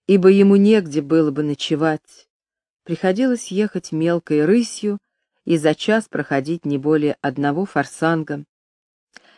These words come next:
Через три с половиной часа он добрался лишь до Малоярославца и уже изрядно промёрз. «Будь проклят этот мороз!»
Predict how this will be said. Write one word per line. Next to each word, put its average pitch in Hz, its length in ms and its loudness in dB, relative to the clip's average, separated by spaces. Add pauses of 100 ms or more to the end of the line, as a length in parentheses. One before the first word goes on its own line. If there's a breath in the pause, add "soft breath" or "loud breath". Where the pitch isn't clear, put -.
(120 soft breath)
Через 190 320 0
три 226 200 -2
с 220 60 -12
половиной 202 520 2
часа 196 380 -2
он 180 140 0
добрался 170 520 0
лишь 165 200 0
до 156 160 2
Малоярославца 160 1120 -2 (340 soft breath)
и 175 140 6
уже 170 300 4
изрядно 160 500 -2
промёрз. 156 720 -2 (880)
«Будь 208 460 4
проклят 202 560 4
этот 170 240 0
мороз!» 190 720 2